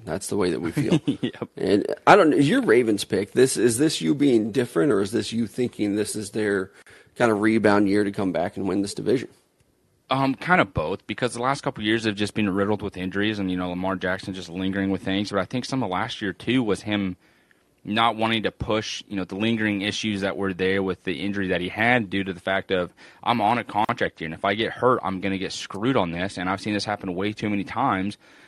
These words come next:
Speaker 2: And so I think that kinda played a factor into it. And I hated that it even went into the playoffs and that being a, a question mark. But now that he's locked up and he's got his money,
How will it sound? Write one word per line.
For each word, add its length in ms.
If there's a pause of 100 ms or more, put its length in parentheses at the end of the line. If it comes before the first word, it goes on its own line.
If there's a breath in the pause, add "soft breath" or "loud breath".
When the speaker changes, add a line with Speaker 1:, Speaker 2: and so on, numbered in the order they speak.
(120 soft breath)
Speaker 2:
And 80
so 100
I 60
think 200
that 120
kinda 220
played 240
a 20
factor 400
into 220
it. 40
And 100
I 40
hated 380
that 100
it 160
even 300
went 180
into 140
the 60
playoffs 400
and 80
that 160
being 200
a, 220
a 60
question 440
mark. 240
But 100
now 180
that 120
he's 160
locked 300
up 200
and 80
he's 120
got 180
his 100
money, 400